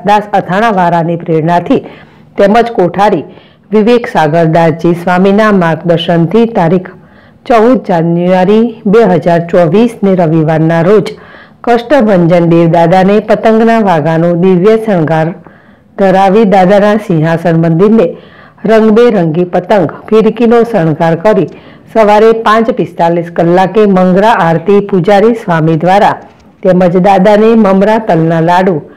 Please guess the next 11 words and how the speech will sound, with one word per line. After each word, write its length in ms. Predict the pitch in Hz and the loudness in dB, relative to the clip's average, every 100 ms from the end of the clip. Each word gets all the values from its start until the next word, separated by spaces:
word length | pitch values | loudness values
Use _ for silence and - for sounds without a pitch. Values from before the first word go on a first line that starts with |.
| - - - | -20 -20 -14
કાળા 340 | - 214 226 233 | -4 0 2 0
સફેદ 460 | 196 175 175 165 170 - | -2 -4 -4 -6 -6 -2
તલ, 200 | 208 139 - - | 0 0 -6 -6
દારિયાની 600 | 208 208 214 220 226 233 | 0 2 2 2 2 0
ચીક્કી, 500 | 226 185 - - 165 156 - - - | -2 -6 -8 -4 -4 -6 -12 -20 -4
સિંગ, 260 | 208 233 233 | 0 2 0
ખજૂર, 420 | 240 196 175 180 165 - - - _ 208 | -2 -2 0 -2 -2 -8 -20 -20 _ -2
ડ્રાયફ્રૂટ, 580 | 208 196 196 220 240 | 0 0 0 0 0
ટોપરા 500 | 226 226 196 196 220 214 | 0 0 0 0 0 2
વગેરેના 680 | 185 156 170 170 170 185 180 - | 0 0 0 0 0 -2 -4 -2
પાક, 360 | 202 214 220 | 0 0 -2